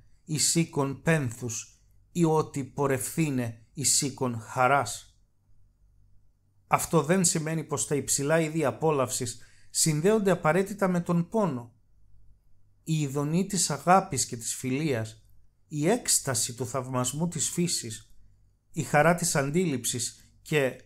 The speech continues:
ακόμη περισσότερο, της ποιητικής δημιουργίας είναι συχνά καθ' ολοκληρία αναμειγής.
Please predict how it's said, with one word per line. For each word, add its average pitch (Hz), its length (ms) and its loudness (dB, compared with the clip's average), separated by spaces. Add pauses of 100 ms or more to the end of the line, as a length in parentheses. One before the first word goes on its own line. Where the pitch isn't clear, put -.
(140)
ακόμη 202 460 4
περισσότερο, 127 720 0 (340)
της - 240 2
ποιητικής 135 600 -2
δημιουργίας 135 1040 -2 (280)
είναι 190 300 4
συχνά 170 500 2
καθ' 156 240 -2
ολοκληρία 143 640 0
αναμειγής. 120 920 -4